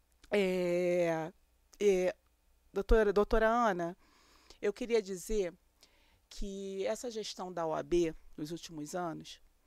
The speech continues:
ela trouxe grande diversidade para a advocacia, principalmente no que se refere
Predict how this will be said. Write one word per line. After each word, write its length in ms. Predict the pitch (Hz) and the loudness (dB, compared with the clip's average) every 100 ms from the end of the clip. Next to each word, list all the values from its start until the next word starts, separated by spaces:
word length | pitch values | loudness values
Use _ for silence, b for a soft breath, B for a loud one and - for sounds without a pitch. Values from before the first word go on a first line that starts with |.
| B B B B - | B B B B -6
ela 240 | 190 196 | -2 -2
trouxe 1080 | 202 208 214 202 - 220 196 196 196 190 - _ | -2 0 0 0 -8 -8 -8 -8 -8 -8 -10 _
grande 480 | 196 190 262 302 269 | -8 -2 0 0 -4
diversidade 1040 | 240 226 214 - 202 185 175 165 147 - _ _ _ _ _ _ _ _ _ _ - | -8 -10 -10 -14 -12 -10 -10 -10 -14 -20 _ _ _ _ _ _ _ _ _ _ 0
para 120 | 214 | 4
a 40 | 214 | 4
advocacia, 840 | 185 180 202 185 - 165 147 156 _ _ _ _ | 0 -10 -8 -10 -12 -14 -16 -20 _ _ _ _
principalmente 500 | 240 269 - 233 226 233 | -6 -4 -4 -4 -6 -10
no 40 | |
que 120 | - | -10
se 100 | - | -6
refere 720 | 208 196 - 214 202 175 165 | -4 -4 0 2 4 2 -4